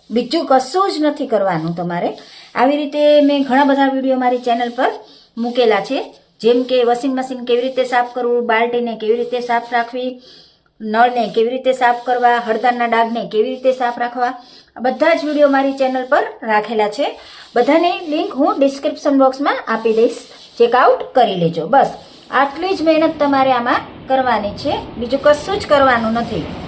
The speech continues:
ગમે એવા યુનિફોર્મના શર્ટ હશે, ગમે તે શર્ટ હશે, જો કોલરથી ગંદા હશે ને, તો તમારે હાથેથી જરા પણ એને ઘસવા નહીં પડે, એકદમ સરસ સાફ થઈ જશે. હવે છે ને, આ પાવડર બધો એક લાઇનમાં કરી લઈશું અને કાઢી લઈશું. પછી હું તમને કોલર બતાવું કે કેવો એકદમ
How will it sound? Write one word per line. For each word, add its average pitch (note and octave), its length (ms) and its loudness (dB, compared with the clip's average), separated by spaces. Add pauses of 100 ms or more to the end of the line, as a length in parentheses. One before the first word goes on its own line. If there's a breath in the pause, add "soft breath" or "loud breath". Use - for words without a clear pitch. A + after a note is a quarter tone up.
(680)
ગમે E4+ 240 4
એવા E4 140 6
યુનિફોર્મના D#4+ 600 2
શર્ટ D#4+ 280 0
હશે, E4 280 0
ગમે D4+ 300 2
તે C#4 160 2
શર્ટ G3+ 260 -2
હશે, F#3 320 -4 (340 loud breath)
જો A#3+ 80 2
કોલરથી D4 440 4
ગંદા E4+ 380 4
હશે F#4 180 0
ને, A3+ 120 -2
તો C4 140 2
તમારે C#4+ 340 2
હાથેથી C4+ 460 0
જરા B3 300 0
પણ D4+ 200 0
એને B3+ 200 -4
ઘસવા G#3+ 320 -4
નહીં A3 200 -6
પડે, F3+ 160 -2
એકદમ A#3+ 400 0
સરસ A3 280 -4
સાફ F#3+ 260 -2 (140)
થઈ F#3 100 -8
જશે. D#3 340 -12 (720 soft breath)
હવે B3 160 0
છે F4 140 -2
ને, D#4+ 80 2
આ A#3+ 100 2
પાવડર C4+ 360 2
બધો C4+ 220 2
એક C4+ 200 4
લાઇનમાં B3+ 360 0
કરી C4+ 180 -2
લઈશું D#4 380 -4
અને A#3 160 -4
કાઢી A3+ 280 -2
લઈશું. G#3+ 260 -2
પછી A#3+ 200 -2
હું C#4 100 2
તમને C4+ 240 -2
કોલર C4 300 0
બતાવું A#3+ 380 -2
કે - 100 -12
કેવો B3 280 2
એકદમ A3+ 400 0